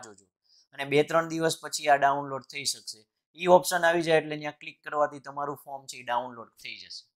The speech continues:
આ ફોર્મ જે ડાઉનલોડ થયેલું છે અને ફીની જે રિસિપ્ટ છે એ બંને તમારે ઓનલાઈન સાચવી રાખવાની છે. જરૂર પડે તો પ્રિન્ટ કઢાવીને તમારી પાસે રાખજો. કોલેજમાં કોઈ જરૂર નથી અત્યારે સબમિટ કરવાની. હવે જે એક્સ્ટ્રા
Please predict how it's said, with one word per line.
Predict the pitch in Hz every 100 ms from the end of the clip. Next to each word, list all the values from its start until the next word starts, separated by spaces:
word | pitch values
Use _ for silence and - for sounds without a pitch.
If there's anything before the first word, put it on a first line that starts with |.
| _ _ _ _ _ 139
આ | 185 185
ફોર્મ | 208 196 196
જે | 170
ડાઉનલોડ | 165 175 175 156
થયેલું | 160 165 170 160
છે | 165
અને | 156
ફીની | 147 165 175 165
જે | 170 147
રિસિપ્ટ | 147 180 147 -
છે | 135 107 _ _ 143
એ | 147
બંને | 165 185 180
તમારે | 160 165 160 147
ઓનલાઈન | 147 151 156 151
સાચવી | 135 139 160 147
રાખવાની | 143 143 139 131
છે. | 143 127
જરૂર | 135 151
પડે | 139 147
તો | 143 143 -
પ્રિન્ટ | 143 156 _ -
કઢાવીને | 147 151 160 135
તમારી | 135 156 160 -
પાસે | 135 147 131
રાખજો. | 123 123 147 - _ _ _ -
કોલેજમાં | 147 185 165 170 160 151
કોઈ | 151 127
જરૂર | 123 139
નથી | 135 139 156 147
અત્યારે | - 139 127 -
સબમિટ | 110 120 117 -
કરવાની. | 110 98 87 87 _ _ _ _ _ _ _ _ _ _ - _ _ _ _ _ _ _
હવે | 135 190
જે | 190 170
એક્સ્ટ્રા | 175 190